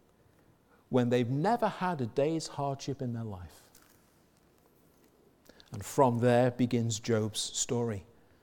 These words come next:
as God permits Satan to strip away just about everything that Job has. And all that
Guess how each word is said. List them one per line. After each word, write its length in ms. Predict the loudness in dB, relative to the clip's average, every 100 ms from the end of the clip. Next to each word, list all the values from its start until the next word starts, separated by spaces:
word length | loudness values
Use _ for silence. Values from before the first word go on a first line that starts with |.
| _ _ _ _ -12 -4
as 180 | -2
God 460 | 4 10 10 10 6 -4
permits 640 | -2 2 2 0 -2 -2
Satan 580 | -2 2 4 4 2 -2
to 140 | -4 -4
strip 600 | 0 -2 0 0 0 -2
away 520 | 0 2 4 2 0 -4 -12 -20 -20 _ _ _ -10
just 340 | 2 2 2
about 340 | 2 2 0 -4 -2
everything 680 | 0 2 -2 -2 -2 -2 -4 -14 _
that 180 | -4 -4
Job 340 | 0 2 2 0
has. 500 | -4 -4 -4 -6 -8 -14 -20 -20 _ _ _ _ _ _ _
And 140 | -8 -2
all 420 | 6 8 8 4 0
that 140 | -2